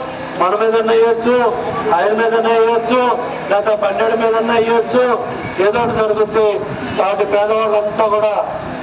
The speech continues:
సంఘటితంగా ఉండండి, కలిసి ఉండండి. మళ్ళీ ఏదో విధంగా మనలో మనకి చిచ్చు పెట్టి పది ఓట్లు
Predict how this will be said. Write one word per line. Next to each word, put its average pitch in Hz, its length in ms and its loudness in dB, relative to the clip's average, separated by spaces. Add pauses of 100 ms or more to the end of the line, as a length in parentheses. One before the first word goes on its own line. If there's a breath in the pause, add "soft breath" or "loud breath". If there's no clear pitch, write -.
సంఘటితంగా 214 680 2
ఉండండి, 220 380 0 (560)
కలిసి 214 360 0
ఉండండి. 220 400 -2 (540)
మళ్ళీ 214 220 0 (180)
ఏదో 226 120 0 (100)
విధంగా 220 360 0 (540)
మనలో 214 240 0 (100)
మనకి 220 280 -2
చిచ్చు 208 240 -4
పెట్టి 240 280 0 (500)
పది 214 220 0
ఓట్లు 233 240 -2